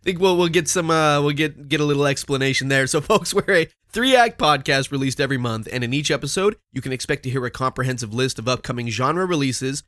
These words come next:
followed by a horror topic of discussion, and finally, an in-depth breakdown of a horror film of our choosing. Folks, we're here with episode lucky number thirteen, and we've got a lot in store for you fine friends and listeners out there.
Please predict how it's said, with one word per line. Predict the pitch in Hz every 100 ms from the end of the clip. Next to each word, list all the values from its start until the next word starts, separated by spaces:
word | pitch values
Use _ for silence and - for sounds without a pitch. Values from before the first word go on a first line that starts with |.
| _
followed | - 120 117
by | 117
a | 113
horror | 104 143 156 170 _ _
topic | - 143 185 -
of | 160
discussion, | 175 - 120 113 123 117 _ _
and | 117
finally, | 120 127 135 147 -
an | 110 -
in-depth | 160 185 175 170 -
breakdown | 139 123 139 131 123
of | 113
a | 113
horror | - 135
film | 135 131 -
of | 175
our | 190
choosing. | 175 143 135 139
Folks, | 139 269 254 - _ _
we're | 190
here | 180 175 165 - -
with | 123 -
episode | 151 147 151 127 117
lucky | 151 143 143
number | 131 120
thirteen, | 120 - 185 180 151 127 120 117 -
and | 123
we've | 135 117
got | 123 -
a | 117
lot | 110 127 143 -
in |
store | 139 151 139
for | 135
you | 127 127
fine | - 127 131
friends | 139 131
and | 120
listeners | 127 - 127 123
out | 123 -
there. | 131 131